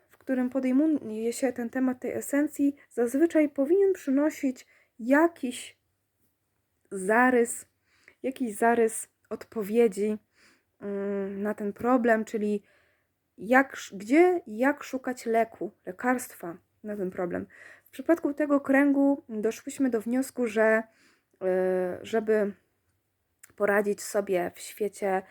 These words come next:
e, takich potężnego przebodźcowania informacjami, powinnyśmy skupiać się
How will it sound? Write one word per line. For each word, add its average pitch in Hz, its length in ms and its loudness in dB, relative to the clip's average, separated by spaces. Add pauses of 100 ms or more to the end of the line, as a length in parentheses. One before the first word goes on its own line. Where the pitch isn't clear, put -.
(480)
e, 175 720 -4
takich - 560 -8 (640)
potężnego 214 680 -2
przebodźcowania 214 800 -2
informacjami, 214 1000 -2 (380)
powinnyśmy 240 640 -2
skupiać 277 520 -4
się 220 400 0